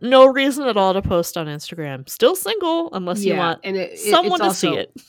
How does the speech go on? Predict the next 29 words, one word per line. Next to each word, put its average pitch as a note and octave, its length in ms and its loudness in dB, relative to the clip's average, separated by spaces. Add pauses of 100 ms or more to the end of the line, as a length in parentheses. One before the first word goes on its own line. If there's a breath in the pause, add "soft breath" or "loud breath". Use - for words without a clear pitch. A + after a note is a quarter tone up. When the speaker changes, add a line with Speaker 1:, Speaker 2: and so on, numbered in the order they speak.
Speaker 2:
extremely G3+ 500 -6
passive D#3+ 460 -8
Speaker 1:
Someone D#3+ 40 -8
in D3+ 40 -8
Speaker 2:
aggressive A#3 460 -4
and C3 80 -8
Speaker 1:
particular. - 400 -12
Speaker 2:
petty C3 640 -10
and E3 160 -10
childish. C3+ 1000 -6 (560 soft breath)
Speaker 1:
Yeah. D3+ 280 -4
Speaker 2:
And D3 240 -12 (600)
Speaker 1:
Mm-hmm. A3 460 -18
Speaker 2:
l-, - 160 -12
like, F3+ 320 -6 (640)
this F#3 360 -2
guy F3+ 560 0
just, - 680 -6 (580)
I D#3 120 -4
think, D3+ 380 -12 (240)
didn't F3 280 0
like F3+ 300 0
being D#3 200 -4
called D3+ 440 -2
out C#3+ 300 -2 (200)
and D3+ 120 -10
being D#3 180 -6
held D3+ 220 -4
accountable C#3 760 -6